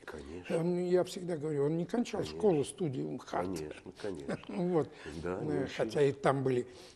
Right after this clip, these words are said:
Speaker 2: э, гениальные педагоги, и сама студия родилась во время войны,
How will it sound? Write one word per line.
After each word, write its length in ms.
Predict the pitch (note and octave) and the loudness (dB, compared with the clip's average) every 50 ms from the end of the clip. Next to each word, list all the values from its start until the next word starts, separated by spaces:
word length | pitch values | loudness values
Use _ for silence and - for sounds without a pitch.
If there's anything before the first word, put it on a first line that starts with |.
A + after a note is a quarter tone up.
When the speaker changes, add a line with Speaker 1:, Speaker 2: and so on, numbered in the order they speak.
| - | -14
Speaker 2:
э, 220 | - - D3 D3 D3+ | -10 -8 -8 -8 -6
гениальные 520 | C3 D3 D3+ D#3 D3+ C#3+ C3+ C3+ C3 C3+ | -6 -4 0 2 2 2 2 2 2 0
педагоги, 920 | A#2+ - D#3+ C3 C#3+ C#3+ C3+ C#3+ G3+ G#3+ G#3 E3 D#3+ E3+ D#3+ D3 C3+ C3+ B2 | 0 -2 -2 0 0 0 2 6 6 6 6 6 4 0 0 0 -2 -2 -4
и 40 | A#2+ | -6
сама 320 | A2+ - - C#3+ C3+ B2 | -6 -4 -4 -2 -2 -2
студия 520 | A2+ - - - G#3 A3+ F3 F3 F3 D#3+ D3+ | -4 -6 -6 -4 -2 0 2 4 4 4 4
родилась 480 | D#3 D3 C3+ E3+ E3+ D#3+ C#3 A#2+ - - - - - - - - - _ _ | 2 -2 -4 0 2 2 2 0 -2 -8 -16 -20 -20 -20 -20 -20 -20 _ _
во 200 | - A2+ D3 D#3 | -6 -2 0 2
время 400 | D3+ D#3 D#3 D3+ D#3 D3+ D3 D3 | 4 4 4 4 4 4 2 2
войны, 600 | C3+ C3+ D3+ D#3 E3 E3+ E3 E3 F3 F3 D#3+ C3 | 2 2 2 2 2 2 0 -2 -2 -2 -4 -6